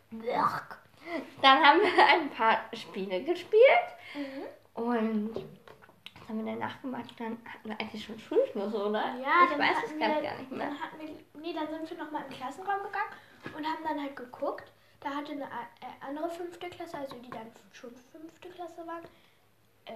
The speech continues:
Speaker 1: oder waren die sechste? Ich glaub, sechste, ne?
Speaker 2: Die waren dann sechste, genau.
Speaker 1: Und die haben dann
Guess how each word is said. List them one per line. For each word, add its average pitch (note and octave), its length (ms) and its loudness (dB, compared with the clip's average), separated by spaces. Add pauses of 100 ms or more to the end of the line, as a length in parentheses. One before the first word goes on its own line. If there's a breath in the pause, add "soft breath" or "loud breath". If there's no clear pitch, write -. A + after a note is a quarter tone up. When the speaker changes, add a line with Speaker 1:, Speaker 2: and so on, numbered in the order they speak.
Speaker 1:
oder A#3+ 200 -18
waren A#3+ 160 -16
die B3 60 -20
sechste? C4 320 -20
Ich - 180 -18
glaub, C#4 160 -6
sechste, - 400 -10
ne? A3+ 180 -14
Speaker 2:
Die B3 100 -2
waren B3 200 2
dann A#3 160 4
sechste, A#3 400 -2
genau. A3 220 2
Speaker 1:
Und E4 140 2
die D#4 60 -2
haben D4+ 220 -2
dann D4 260 0